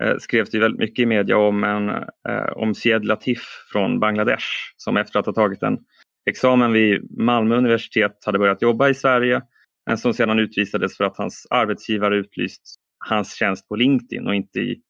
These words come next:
den här jobbportalen Eures som, eh, drivs av, eh, Europeiska unionen.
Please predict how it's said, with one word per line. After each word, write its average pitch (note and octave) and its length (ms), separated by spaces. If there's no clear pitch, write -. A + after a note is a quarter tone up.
den G2 100
här G2 160
jobbportalen G#2 760
Eures A2 640
som, G#2+ 480
eh, G#2 380
drivs G#2+ 360
av, G2+ 240
eh, G#2 60
Europeiska G2+ 1200
unionen. A2 640